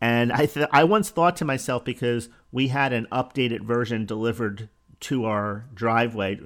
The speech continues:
I saw it, they kind of put it in this little plastic bag, and a car goes by and throws them out to all the houses every year or so. And I had the twenty twenty-two version of it delivered.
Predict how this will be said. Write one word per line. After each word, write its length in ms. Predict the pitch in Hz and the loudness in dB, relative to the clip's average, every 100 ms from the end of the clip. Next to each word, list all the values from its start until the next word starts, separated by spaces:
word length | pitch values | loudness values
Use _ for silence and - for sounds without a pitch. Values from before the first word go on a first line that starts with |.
| - | -10
I 100 | 101 | -8
saw 320 | - 113 104 | -6 -4 -4
it, 120 | 104 | -4
they 200 | 104 101 | -4 -4
kind 320 | - - 113 101 | -8 -10 -8 -8
of 140 | - | -8
put 120 | 120 | -8
it 80 | 107 | -8
in 80 | 104 | -8
this 120 | 101 | -6
little 160 | 113 101 | -6 -6
plastic 480 | 113 107 - 110 | -6 -8 -8 -6
bag, 360 | 113 110 110 107 | -2 0 0 -2
and 80 | 101 | -6
a 60 | |
car 260 | - 127 127 | -2 0 2
goes 200 | 120 117 | 0 -2
by 160 | 113 110 | -4 -4
and 120 | 107 | -4
throws 320 | 117 131 127 | 0 0 0
them 100 | 120 | 0
out 200 | 110 120 | 0 -2
to 80 | 113 | -4
all 160 | 113 | -4
the 120 | 110 104 | -6 -6
houses 460 | 113 117 113 107 | -4 -4 -4 -4
every 340 | 117 110 110 - - - _ _ | -4 -2 -4 -8 -18 -20 _ _
year 300 | 117 131 147 123 | 0 4 6 6
or 80 | |
so. 480 | - 120 107 104 101 _ _ _ - | 2 2 2 2 -2 _ _ _ -2
And 500 | 117 120 120 117 123 - - | 2 2 0 -2 -6 -8 -10
I 200 | 110 117 | -6 -4
had 280 | 117 135 117 | -2 -2 0
the 280 | 110 107 107 | 0 -2 -4
twenty 540 | - 143 131 120 120 117 | -6 -4 -2 -2 -2 -6
twenty-two 600 | - 135 120 117 147 127 | -6 -6 -4 -4 -4 -4
version 420 | 110 123 135 117 101 | -2 -2 0 -2 -2
of 160 | 98 | -4
it 140 | 101 - | -6 -6
delivered. 600 | 110 143 120 107 101 | -4 -2 0 -2 -4